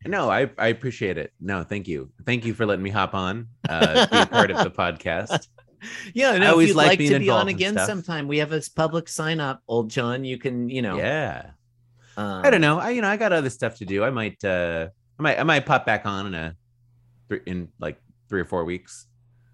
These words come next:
Speaker 1: <laughs> S-, see what's going on. Uh, I wanna,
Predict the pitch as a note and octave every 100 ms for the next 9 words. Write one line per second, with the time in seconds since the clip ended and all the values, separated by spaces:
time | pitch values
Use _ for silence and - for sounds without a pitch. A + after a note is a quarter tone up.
0 | _ - - - _ _ _ _ - -
1 | - - - - A#2 - - - - A2
2 | G2+ G#2+ - F#2 G2 F#2+ A2+ - - _
3 | _ _ - - A2 G2 F#2+ A#2 F#3+ F#3+